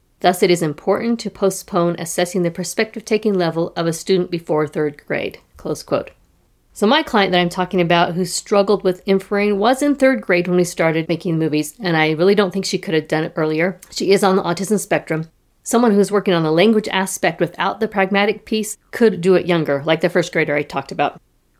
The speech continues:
Now, here's some tips to make this work smoothly for you. Prepare all your materials and props beforehand. This may seem like a no-brainer, but take it from me, I ran around gathering all my stuff up before every therapy session.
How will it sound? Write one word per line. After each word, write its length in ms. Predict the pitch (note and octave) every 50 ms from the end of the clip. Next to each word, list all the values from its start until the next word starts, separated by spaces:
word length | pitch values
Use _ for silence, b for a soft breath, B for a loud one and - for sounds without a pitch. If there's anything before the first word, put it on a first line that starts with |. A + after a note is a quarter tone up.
| _ -
Now, 80 | - G#3+
here's 220 | G#3+ A#3+ A4 A4
some 140 | - G#4 D#4+
tips 300 | - - - - - -
to 80 | - A3
make 160 | G3 F3+ F#3
this 220 | - F#3 F3+ -
work 160 | - F#3 F3+ -
smoothly 440 | - - G3+ F3+ F3 D#3+ D#3 D#3+
for 240 | D#3 - - D3 C#3
you. 160 | - - - - _ _ _ _ -
Prepare 280 | G#3+ - - G#3+ G3+ F3+
all 160 | F3+ F#3 A3
your 160 | B3+ C4+ C4+
materials 460 | C4 B3+ - A#3+ A3+ A3 A3 A3 G#3
and 100 | A3 G3
props 280 | - G3+ F#3+ - - -
beforehand. 680 | B3+ A#3+ - F3+ F3 E3 F3 E3 D#3+ D#3 E3 F3 E3+ - _ _ _ -
This 140 | F3+ E3+ -
may 140 | G3+ F#3+
seem 180 | F#3+ - G#3 G3
like 180 | F#3 F3+ F3+ G#3+
a 40 |
no-brainer, 580 | F#3 E3 F3 G3+ F3 E3+ F3 E3 D#3+ E3 E3 D#3+
but 140 | E3 - -
take 180 | - F#3 F3+
it 100 | - A3+
from 200 | - - A#3 G#3
me, 180 | F#3+ F#3 F3+ F3
I 160 | - E3 E3
ran 200 | D#3+ E3 F3 F3+
around 260 | F3 E3+ E3+ E3+ E3+
gathering 440 | E3 E3+ E3 E3 E3 E3 D#3+ D#3+ D3+
all 280 | - F3+ F#3+ A3+ A#3+ B3+
my 120 | C4 C4+
stuff 280 | C4 C4 - C4 A#3 -
up 160 | A#3+ - -
before 220 | G3 - - F#3
every 220 | E3+ F3 E3+ F3+ E3+
therapy 360 | E3 F3+ E3+ D#3+ D#3+ D#3+ E3+
session. 520 | E3 - D#3 D3+ - - E3 E3 D#3+ D#3+